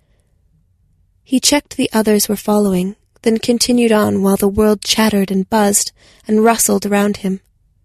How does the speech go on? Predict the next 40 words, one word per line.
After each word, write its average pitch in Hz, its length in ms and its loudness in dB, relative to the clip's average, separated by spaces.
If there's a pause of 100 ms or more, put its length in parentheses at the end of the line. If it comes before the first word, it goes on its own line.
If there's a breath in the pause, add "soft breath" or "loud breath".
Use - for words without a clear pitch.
(680)
After 233 280 -2
half 269 300 -4
an 247 100 0
hour, 208 260 2
the 202 140 -4
canopy 233 560 -4
opened 226 340 0
up - 180 0
and 214 160 0
they 208 80 2
walked 220 520 -2
to - 100 -6
the 220 180 0
edge 233 220 -2
of 226 80 -6
a 208 60 -2
gully 208 420 0
filled 202 300 -4
with 202 160 -8 (160)
oily 220 420 4
black 208 380 -2
water 202 500 2
and 202 180 -6
cotton-topped - 840 -6
grasses. 202 640 -4 (920)
The - 140 -16
only 262 340 2
way 254 200 2
across 220 500 -2
was 214 140 -2
a 202 40 -2
fallen 220 460 0
log 202 360 0
that - 120 -8
had 202 160 0
been 208 220 -2
fashioned 208 520 -2
into 202 320 -4
a 202 60 2
bridge. 202 480 -4